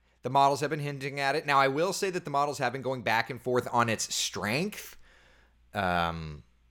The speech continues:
but yeah, that's where we're at. In the meantime,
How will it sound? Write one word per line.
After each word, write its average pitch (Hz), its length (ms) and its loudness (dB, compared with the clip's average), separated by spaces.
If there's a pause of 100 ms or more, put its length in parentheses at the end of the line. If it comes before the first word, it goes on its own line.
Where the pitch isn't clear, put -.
(140)
but 92 200 -6
yeah, 104 400 0 (1900)
that's - 240 -2
where 107 120 0
we're 98 100 4
at. 98 60 4
In 92 60 -2
the 120 60 -2
meantime, 156 840 2